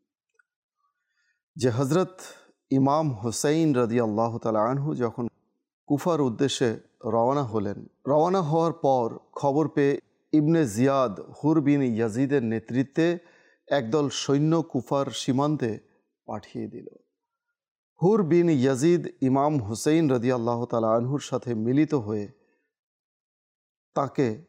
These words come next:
পরামর্শ দিলেন যে পরিবার পরিজনের বাহানা করে আপনি রাতে আমার থেকে পৃথক হয়ে যাবেন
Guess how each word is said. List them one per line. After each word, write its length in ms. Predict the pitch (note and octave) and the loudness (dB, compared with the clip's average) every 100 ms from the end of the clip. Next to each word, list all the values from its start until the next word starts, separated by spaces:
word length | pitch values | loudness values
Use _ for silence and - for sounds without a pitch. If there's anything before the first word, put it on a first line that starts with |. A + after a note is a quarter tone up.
| - | -4
পরামর্শ 480 | C#3 D3 E3 D#3+ F3 | -2 0 0 0 -2
দিলেন 380 | A#2+ A2+ G#2+ - - | 0 0 -2 -8 -10
যে 140 | A#2 | -6
পরিবার 480 | A#2 C#3 C#3+ C#3+ D3 | -2 0 0 0 -2
পরিজনের 580 | - B2 B2 B2+ C#3 C3 | -2 -2 -2 -2 0 -2
বাহানা 460 | F#2 G2+ A#2 C#3 B2+ | -2 -6 -4 -4 -4
করে 300 | A#2+ A2 A#2 _ _ _ - | -6 -8 -8 _ _ _ -6
আপনি 300 | A#2 - C3 | -6 -2 -2
রাতে 420 | G#2+ A#2 - C3+ C3 | 0 -2 0 -2 -2
আমার 260 | A#2 B2 B2 | -2 -2 -4
থেকে 340 | - A#2+ - A2+ | -6 -10 -8 -8
পৃথক 440 | - C#3 E3+ D3 | -4 -4 -2 -4
হয়ে 200 | D#3 D#3 | 0 2
যাবেন 380 | C#3 D3 D#3+ E3+ | 2 0 0 -2